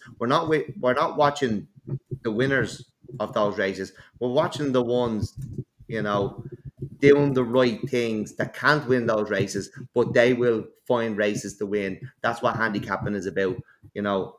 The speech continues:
you win a maiden hurdle in Ireland, you better be a grade one horse or else you're fucked. So we're looking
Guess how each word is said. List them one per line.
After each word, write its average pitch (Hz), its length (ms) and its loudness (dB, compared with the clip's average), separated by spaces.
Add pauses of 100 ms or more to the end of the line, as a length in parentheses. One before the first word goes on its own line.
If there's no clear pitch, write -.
(200)
you 104 120 -2
win 135 160 4
a 143 40 4
maiden 135 300 4
hurdle 113 400 0
in 104 120 -4
Ireland, 104 320 2
you 98 140 -4
better 107 240 2
be 101 140 0
a 98 60 0
grade 98 260 2
one 101 200 -2
horse 92 300 -4
or 95 60 0
else 95 160 0
you're - 80 -2
fucked. - 380 -4 (380)
So 104 260 0 (200)
we're 123 140 2
looking 131 80 4